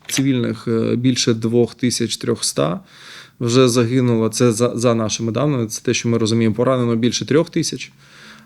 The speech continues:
А, значить, з них діти — це близько трьохсот.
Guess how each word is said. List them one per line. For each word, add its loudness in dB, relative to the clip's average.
А, 2
значить, 0
з 0
них 2
діти — 0
це 2
близько 0
трьохсот. 0